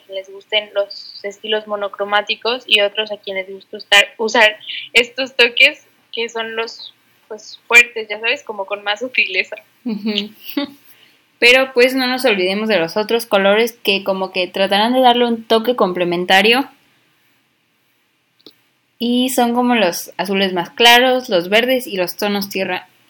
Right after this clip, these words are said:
Speaker 2: Realmente me gusta mucho que toda esta propuesta, la paleta de colores, se intenta hacer como muy orgánica.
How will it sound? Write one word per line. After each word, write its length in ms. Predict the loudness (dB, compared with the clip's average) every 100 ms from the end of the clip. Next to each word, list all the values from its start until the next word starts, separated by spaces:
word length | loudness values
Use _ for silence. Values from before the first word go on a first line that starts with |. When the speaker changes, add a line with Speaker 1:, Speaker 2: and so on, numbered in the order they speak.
| 2
Speaker 2:
Realmente 380 | 4 4 2 0
me 100 | 0
gusta 240 | -2 -4
mucho 280 | -4 -4 -4
que 160 | -4
toda 180 | 0 0
esta 260 | 2 -2 -2
propuesta, 520 | -2 0 -2 -2 -4
la 160 | -4 -4
paleta 260 | -4 2
de 100 | 0
colores, 360 | 2 0 0 -2
se 80 | -6
intenta 260 | -8 -8
hacer 240 | -8 -8 -8
como 360 | -8 -8 -10 -8
muy 340 | -2 0 2
orgánica. 600 | 2 0 -4 -4 -8 -10